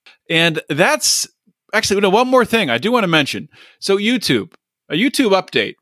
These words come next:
Uh, for those of you who have been with us for a long time, you know that we've had strikes and whatnot on YouTube, and we haven't been able to monetize. We haven't been able to do super chats, any of that stuff for years.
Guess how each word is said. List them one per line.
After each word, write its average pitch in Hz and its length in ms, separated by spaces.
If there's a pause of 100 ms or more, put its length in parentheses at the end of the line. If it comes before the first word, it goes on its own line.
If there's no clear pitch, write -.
Uh, 131 140
for 165 160
those 233 240
of 202 80
you 214 100
who 190 80
have 180 100
been 202 160
with 190 120
us 180 100
for 175 140
a 151 60
long 160 260
time, 143 400 (400)
you 143 80
know 175 160
that 175 80
we've 160 160
had 143 180
strikes - 760
and 135 160
whatnot 131 500 (120)
on 120 200
YouTube, 113 540 (400)
and 117 240
we 113 60
haven't 165 220
been 170 60
able 156 100
to 147 60
monetize. 131 960 (340)
We 127 100
haven't 143 400
been 139 140
able 131 320
to 127 160
do 123 160
super 135 340
chats, 135 420
any 135 180
of - 20
that 127 180
stuff - 300
for 170 80
years. 180 640